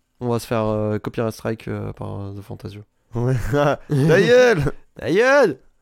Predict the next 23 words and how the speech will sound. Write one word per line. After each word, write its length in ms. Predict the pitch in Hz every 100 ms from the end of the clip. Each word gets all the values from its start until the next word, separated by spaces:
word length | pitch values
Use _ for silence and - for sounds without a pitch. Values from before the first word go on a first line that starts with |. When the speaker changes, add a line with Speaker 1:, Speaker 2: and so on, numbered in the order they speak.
| -
Speaker 2:
<laughs> 0 |
Eh, 640 | 139 123 226 185 - 151
je 80 | 156
suis 100 | 151
venu 140 | 160
pour 120 | 147 131
zéro 240 | 160 185
cacahuète. 600 | 185 165 160 151 - - - -
Speaker 1:
Si 160 | -
on 100 | 170
me 60 | 156
fait, 180 | 156 120 - 269 285 - 254
<laughs> 500 | - _ - 277 -
si 100 | 190
on 80 | 175
me 60 |
fait 180 | 160 170 -
assez 300 | 208 - 190
bien, 320 | 170 165 240 _ _ _ _ -
peut-être 200 | 180 185
on 60 |
s'en 160 | 165 156
sort. 260 | - 107